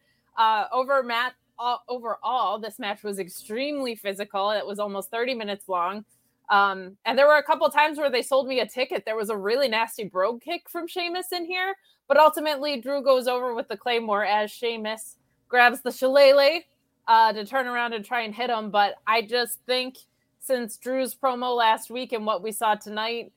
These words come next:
the sword, like, not being the focal point of this story and him leaning into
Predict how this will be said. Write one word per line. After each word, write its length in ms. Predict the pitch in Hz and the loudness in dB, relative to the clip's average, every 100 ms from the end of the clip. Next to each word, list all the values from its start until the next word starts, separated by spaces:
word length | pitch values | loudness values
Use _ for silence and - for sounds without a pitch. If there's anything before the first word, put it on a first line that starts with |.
| _ _ - | _ _ -6
the 100 | 226 | -4
sword, 500 | - 254 254 269 226 | 0 2 6 6 4
like, 300 | 220 208 190 | 0 0 0
not 280 | 208 233 196 | 0 0 0
being 220 | 233 220 | -4 0
the 160 | 196 180 | -2 -2
focal 440 | - 196 202 226 | -2 -2 0 -6
point 280 | 240 240 220 | -4 -4 -4
of 160 | 208 | -4
this 180 | 214 - | -4 -8
story 400 | - 208 226 233 | -6 -2 0 0
and 80 | 202 | -2
him 240 | 226 214 | -8 -8
leaning 320 | 214 208 202 190 | -6 -4 -4 -6
into 840 | 156 202 202 - 202 196 196 | -6 -6 -8 -4 -2 0 -2